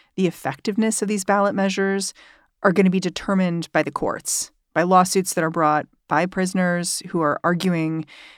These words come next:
that now that slavery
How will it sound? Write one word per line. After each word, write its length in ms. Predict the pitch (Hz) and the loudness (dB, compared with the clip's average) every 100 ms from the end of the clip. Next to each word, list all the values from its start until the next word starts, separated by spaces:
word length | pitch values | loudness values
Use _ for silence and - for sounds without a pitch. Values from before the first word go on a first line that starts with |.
| _ | _
that 340 | 185 156 143 - _ _ - | -4 -2 -2 -4 _ _ -4
now 340 | 175 175 175 | 0 2 2
that 240 | 175 - - - | 0 -10 -12 -8
slavery 800 | - 202 196 185 175 160 156 | -4 2 2 4 0 0 -4